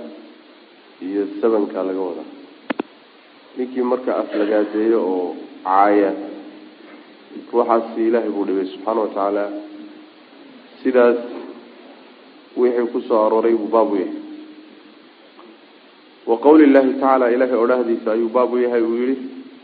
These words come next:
"Wa qaaluu maa hiya ilaa xayaatuna addunyaa namuutu wa naxya, wamaa yuhlikunaa ila addahru, wamaa lahum bidaalika min cilmin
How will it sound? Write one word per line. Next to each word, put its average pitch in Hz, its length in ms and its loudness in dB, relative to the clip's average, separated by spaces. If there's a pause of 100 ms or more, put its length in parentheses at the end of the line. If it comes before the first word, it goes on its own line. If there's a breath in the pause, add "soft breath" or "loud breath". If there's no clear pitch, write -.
(380)
"Wa 110 160 0
qaaluu 123 380 4
maa 123 160 4
hiya 123 220 0
ilaa 113 320 2
xayaatuna 117 520 -2
addunyaa 120 580 0 (160)
namuutu 117 400 -2
wa 117 120 4
naxya, 113 360 -2 (600)
wamaa 110 240 2
yuhlikunaa 113 580 2
ila 107 240 0
addahru, 113 480 0 (840)
wamaa 117 300 4
lahum 117 280 2
bidaalika 110 480 0
min 104 180 0
cilmin 110 440 -2